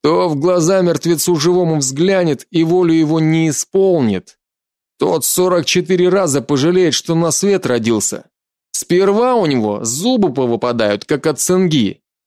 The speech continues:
Потом волосы повылазят так, что коричневые гусары сами сбегут. Через неделю ослепнешь на один глаз, да оглохнешь на одно ухо.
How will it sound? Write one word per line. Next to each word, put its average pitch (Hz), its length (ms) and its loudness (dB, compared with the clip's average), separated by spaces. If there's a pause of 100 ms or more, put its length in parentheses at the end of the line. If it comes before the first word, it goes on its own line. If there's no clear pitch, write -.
(340)
Потом 214 500 0
волосы 208 500 0
повылазят 165 600 0
так, 170 180 -2
что 170 300 -2 (160)
коричневые 180 600 0
гусары 170 460 0
сами 151 300 0
сбегут. 123 600 -2 (500)
Через 143 420 0
неделю 180 560 0
ослепнешь 180 600 0
на 165 160 0
один 190 340 0
глаз, 127 360 -2
да 165 220 0
оглохнешь 185 480 0
на 185 160 2
одно 196 280 0
ухо. 123 480 -2